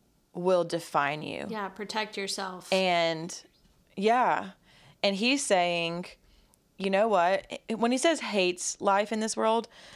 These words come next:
Speaker 1: I don't think that that means hate your life. I
Speaker 2: Right.
Speaker 1: think what he's saying is whoever sees that you exist outside of what is in this world."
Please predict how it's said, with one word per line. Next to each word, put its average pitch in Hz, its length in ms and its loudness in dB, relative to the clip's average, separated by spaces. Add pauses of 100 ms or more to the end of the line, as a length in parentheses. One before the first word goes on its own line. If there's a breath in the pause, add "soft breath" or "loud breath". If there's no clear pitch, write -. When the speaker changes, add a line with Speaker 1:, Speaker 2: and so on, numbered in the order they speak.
(140 loud breath)
Speaker 1:
I 202 80 6
don't 202 180 0
think 196 220 0
that 190 80 -16
that 170 180 4
means 170 680 -4
hate 185 340 4
your 156 160 2
life. 147 560 0
I 214 120 -6
Speaker 2:
Right. 214 180 4
Speaker 1:
think 247 200 0
what 180 200 4
he's 170 240 -2
saying 208 420 2
is 226 440 0 (400 loud breath)
whoever 220 840 2 (380 soft breath)
sees 214 480 0
that 180 140 0
you 180 100 2
exist 165 380 0
outside 156 560 0
of 143 680 -2 (680)
what 160 240 2
is 151 140 -4
in 147 80 -8
this 151 180 -6
world." 156 460 2